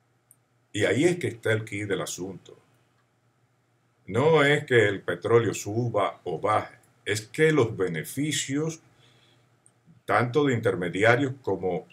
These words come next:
del gobierno mismo, son, eh, agresivos, nocivos para, para el país, para la economía del país. Márgenes de beneficios tan amplios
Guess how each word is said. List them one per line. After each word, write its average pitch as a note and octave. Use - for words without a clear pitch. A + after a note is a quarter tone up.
del E2+
gobierno G2+
mismo, G2
son, A2+
eh, D#2+
agresivos, G2+
nocivos A2
para, E2
para F2+
el F2
país, E2+
para A#2
la F#2+
economía F2+
del E2
país. -
Márgenes A#2
de A#2
beneficios A#2+
tan C#3
amplios A#2+